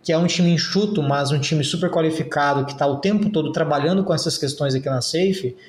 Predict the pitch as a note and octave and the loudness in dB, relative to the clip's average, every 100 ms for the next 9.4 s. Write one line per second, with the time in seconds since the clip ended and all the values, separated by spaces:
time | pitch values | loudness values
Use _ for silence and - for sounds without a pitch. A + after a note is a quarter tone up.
0 | - - C3 F3 G3+ G#3 G3 G#3 - G#3+ | -20 -6 -2 0 0 0 0 0 0 2
1 | A#3+ - C4+ C4+ - G3 G3 - F#3+ G3 | 2 0 -2 -2 0 0 0 2 2 2
2 | G3 G#3 G3 C#3+ C#3+ - - _ C3+ C3+ | 0 0 0 0 -2 -12 -20 _ -4 0
3 | E3 F#3 E3+ C#3+ E3 F3+ F#3 E3+ G3+ A3+ | 2 2 2 2 2 0 0 2 2 0
4 | - F3 D3 E3 - D#3 C#3 - - D3+ | 0 0 0 0 -2 -2 -2 -4 -4 -2
5 | C3 D3+ F3+ G#3+ G#3 E3+ C#3 E3+ F#3+ A3 | 0 0 0 -2 -4 -2 -2 0 0 0
6 | - B3 - - - - E3 F3 E3 E3 | -2 -4 -8 -16 -8 0 2 2 0 0
7 | D3 C3 - C#3+ C#3 F#3+ F#3+ F#3 D3+ D#3 | -2 -2 -2 0 2 2 0 0 0 2
8 | F3+ E3 - D3 C#3 C#3 C3 F3 F#3 D#3+ | 2 0 0 0 0 0 0 0 2 2
9 | E3 G3 G#3 | 2 0 -4